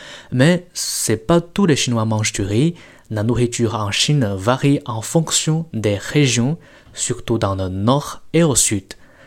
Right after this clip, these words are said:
Parce qu'en Chine, la définition entre le nord et le sud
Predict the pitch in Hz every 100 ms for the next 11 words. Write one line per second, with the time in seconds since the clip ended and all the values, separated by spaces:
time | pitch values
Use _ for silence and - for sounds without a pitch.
0 | - _ - 104 - 113 117 107 - 139
1 | 131 101 98 160 156 143 131 - 135 139
2 | - 117 - 104 101 104 147 143 139 147
3 | - 165 160